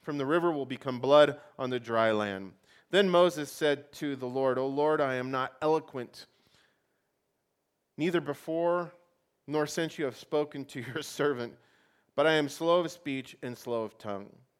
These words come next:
Now, part of me, as I read this, wonders if Moses, having just seen these two miracles, these two awesome things that, that God had done, part of me wonders if Moses was going, "Okay, Lord, it's really cool you can do these things, but, but can you fix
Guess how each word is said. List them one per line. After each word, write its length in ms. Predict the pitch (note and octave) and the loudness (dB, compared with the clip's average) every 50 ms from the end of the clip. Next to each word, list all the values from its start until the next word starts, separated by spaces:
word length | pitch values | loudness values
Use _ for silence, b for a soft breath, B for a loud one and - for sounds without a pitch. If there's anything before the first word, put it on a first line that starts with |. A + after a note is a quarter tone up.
| _ _ _ - | _ _ _ -6
Now, 80 | F3 | -6
part 260 | F3 - - D4+ D4+ | -4 2 4 4 4
of 60 | C4+ A#3+ | 4 4
me, 100 | G#3 F3+ | 2 2
as 140 | E3 D3 | 2 2
I 60 | D3+ C3+ | 2 2
read 260 | C3 C#3 D3 D3 C3 | 2 2 0 0 0
this, 240 | C3 B2+ A#2+ - - | -2 -4 -4 -4 -4
wonders 360 | D3 D#3 D#3 D#3 C#3+ - - - | -2 0 0 0 -2 -4 -6 -6
if 300 | - D3+ C#3+ C3 - - b b b b b b b - | -2 -2 0 -2 -2 -6 b b b b b b b -4
Moses, 500 | C#3+ D3 D#3 D#3+ D#3+ C3+ C#3 C#3 C3+ - | 0 4 4 4 4 2 0 -4 -4 -4
having 320 | - C#3+ C#3+ C#3 C#3+ C3+ | -4 -4 -4 -2 -4 -4
just 220 | C3+ C#3+ C#3 - - | -6 -6 -6 -8 -8
seen 280 | - D#3+ D#3 D#3 D3+ | -8 -6 -6 -6 -6
these 200 | C#3+ C3+ A#2+ - | -6 -8 -10 -14
two 180 | - - - C3+ | -16 -16 -14 -12
miracles, 600 | C3 B2+ B2+ C3 C3 C3+ C3+ C3+ C3 B2 A#2 G#2+ | -8 -6 -4 -4 -4 -4 -4 -6 -8 -10 -10 -12
these 180 | A#2 C3 B2 - | -14 -16 -16 -14
two 180 | - - C#3+ C3 | -10 -6 -4 -2
awesome 320 | B2 B2+ B2 - B2+ A#2 | -2 -2 -2 -6 -10 -12
things 300 | - - B2+ B2 B2 G#2+ | -10 -10 -10 -10 -10 -6
that, 260 | - A#2 A2 F#2+ b b b b b b - | -4 -4 -4 -4 b b b b b b -6
that 240 | C3+ B2+ A#2+ A#2+ A#2+ | -6 -4 -4 -4 -2
God 240 | C3+ C3 B2+ B2 | 0 0 0 0
had 280 | A#2+ A#2+ A#2 A#2 A2+ A2 | 0 -2 -4 -4 -4 -2
done, 300 | A#2+ B2+ C3 B2 A#2 A2 b b b b b b b b | 0 0 2 2 0 -4 b b b b b b b b
part 280 | - - - C#4 D4 D4 | -6 0 2 4 4 4
of 60 | C4 | 2
me 140 | A#3 G#3+ F#3 | 0 0 0
wonders 460 | D#3+ C#3+ D#3+ E3+ F3 E3+ D#3+ D3+ C#3+ | 2 4 4 4 6 4 2 0 0
if 160 | D3 C#3 B2+ | -2 -4 -4
Moses 460 | C#3 C#3+ C#3+ C#3+ C#3 - D3+ C3 - C#3 | -2 -2 0 -2 -2 -4 -8 -10 -8 -8
was 160 | C3+ B2 A#2 | -10 -8 -4
going, 320 | B2 C3 B2+ B2+ B2 C3 - - - | -4 -2 -2 -2 -4 -6 -8 -4 -2
"Okay, 260 | F3+ F3+ - E3+ D#3 D3 | -2 -2 0 0 -2 0
Lord, 220 | C#3 C#3 C#3 C3 | 0 0 0 0
it's 100 | B2 B2+ | -2 -4
really 180 | D3+ F3+ F3+ D#3 | -4 -4 -4 -4
cool 200 | - - E3 E3 | -4 -6 -6 -6
you 100 | D#3 C#3+ | -6 -8
can 160 | - C#3+ C3+ | -8 -10 -8
do 160 | B2+ C#3+ C#3+ | -6 -6 -6
these 200 | C3+ C#3 C3 - | -6 -8 -10 -8
things, 260 | - C#3 C3+ C3 A#2 | -8 -6 -6 -6 -6
but, 340 | - C3 A#2 - - _ - | -8 -8 -8 -8 -10 _ -10
but 240 | B2+ C3 A#2+ - - | -8 -8 -8 -10 -12
can 160 | - C3 A#2+ | -14 -12 -12
you 60 | A2+ | -12
fix 400 | G#2 - - C#3+ C3+ C3+ - - | -12 -10 -8 -8 -8 -8 -12 -18